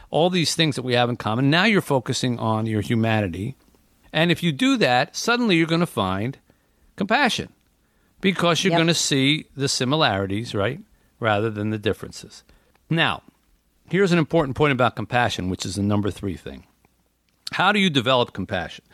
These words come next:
Speaker 1: You don't develop compassion simply by listening to a podcast, I can tell you that. You develop it over time, through practice, not just towards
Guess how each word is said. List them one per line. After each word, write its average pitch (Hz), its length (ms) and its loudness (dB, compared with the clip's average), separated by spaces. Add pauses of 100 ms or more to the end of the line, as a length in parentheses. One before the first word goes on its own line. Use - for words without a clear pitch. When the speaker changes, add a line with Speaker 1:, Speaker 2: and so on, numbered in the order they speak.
(300)
Speaker 1:
You 143 120 2
don't 196 320 2
develop 151 400 2
compassion 113 500 0
simply 123 320 0
by 107 160 2
listening 101 440 -2
to 101 100 -6
a 90 40 -8
podcast, - 640 -4
I 87 80 -6
can 95 160 -10
tell - 140 -2
you 87 140 -4
that. - 260 -12 (680)
You 127 600 0
develop 147 480 0
it 131 240 0 (400)
over 123 260 0
time, 101 580 -2 (640)
through 156 220 -2
practice, - 880 -2 (680)
not 175 460 0 (120)
just - 720 -2
towards 117 760 0